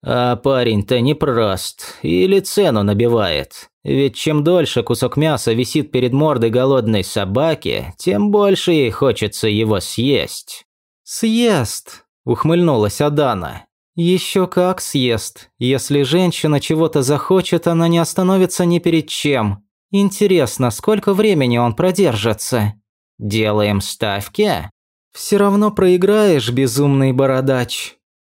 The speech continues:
Адана потянулась как кошка и, высвободившись из рук мужа, стянула с себя ночную рубашку, бросив её на стул.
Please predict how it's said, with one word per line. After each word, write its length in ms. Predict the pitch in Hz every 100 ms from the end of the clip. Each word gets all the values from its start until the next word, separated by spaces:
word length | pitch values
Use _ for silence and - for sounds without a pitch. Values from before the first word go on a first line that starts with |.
| _
Адана 540 | - 117 117 156 151 139
потянулась 560 | 131 139 151 147 -
как 260 | 131 127 -
кошка 720 | 139 151 131 - - - 92 -
и, 140 | 117
высвободившись 960 | 151 208 - 175 170 160 151 - 156 -
из 160 | 147 135
рук 260 | 151 147
мужа, 480 | 135 156 185 131 107
стянула 480 | - - 175 214 185
с 80 | -
себя 240 | 160 165
ночную 440 | 156 - 151 143
рубашку, 560 | 127 131 180 175 - 170
бросив 500 | 131 123 117 123 107
её 220 | 123 120
на 160 | 113 110
стул. 580 | - - 113 92 -